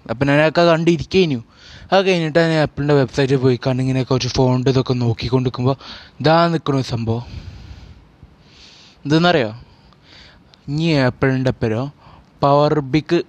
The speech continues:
ബ്രിക്ക് കിട്ടൂല. അപ്പം എങ്ങനെ നമ്മൾ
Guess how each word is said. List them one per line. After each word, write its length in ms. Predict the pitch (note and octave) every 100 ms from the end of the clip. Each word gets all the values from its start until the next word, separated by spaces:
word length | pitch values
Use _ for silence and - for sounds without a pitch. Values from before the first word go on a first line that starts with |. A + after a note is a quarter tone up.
| B2
ബ്രിക്ക് 300 | C3 - E3
കിട്ടൂല. 360 | C3 - A2+ A2 A2+ - - - - - - - - _ _ - _ _ _ _ - -
അപ്പം 120 | - E3+
എങ്ങനെ 200 | D#3+ E3+
നമ്മൾ 160 | F#3+ F#3